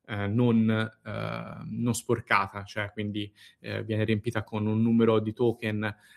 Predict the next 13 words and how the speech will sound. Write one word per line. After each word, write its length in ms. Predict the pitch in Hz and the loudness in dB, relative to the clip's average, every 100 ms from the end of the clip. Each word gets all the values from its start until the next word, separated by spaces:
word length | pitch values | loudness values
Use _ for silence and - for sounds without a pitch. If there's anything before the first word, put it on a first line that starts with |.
| _ | _
ridotto 1000 | 120 117 131 135 131 - 127 127 127 - | 0 2 6 6 6 2 4 4 4 -2
e 260 | 117 117 117 | 0 0 0
con 180 | 113 | -2
le 80 | 107 | -2
informazioni 540 | 107 117 113 110 117 107 | -2 0 0 0 -2 -2
necessarie 520 | 139 - 117 113 107 | -4 -4 0 0 0
che 140 | 107 | -8
sono, 440 | - - 110 101 - - _ _ | -8 -2 -2 -2 -8 -20 _ _
eh, 140 | 107 | -8
state 260 | - 117 117 | -4 -2 0
ricevute 840 | 110 135 127 117 113 123 131 - _ - _ _ - | 4 6 8 6 6 4 4 -4 _ -20 _ _ 0
alla 300 | 107 110 107 | 4 4 2
chiusura 880 | 143 139 127 117 117 113 117 117 | 4 4 4 4 4 4 2 -2